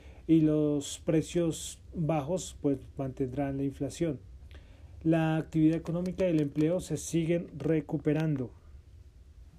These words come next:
eh, y que la economía,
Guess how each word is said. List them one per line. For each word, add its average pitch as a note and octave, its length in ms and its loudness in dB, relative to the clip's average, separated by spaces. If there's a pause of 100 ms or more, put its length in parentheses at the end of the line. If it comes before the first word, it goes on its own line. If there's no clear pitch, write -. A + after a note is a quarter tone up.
(680)
eh, D#3 640 2
y G3+ 200 0
que F#3 360 4
la F#3 100 4
economía, E3+ 680 0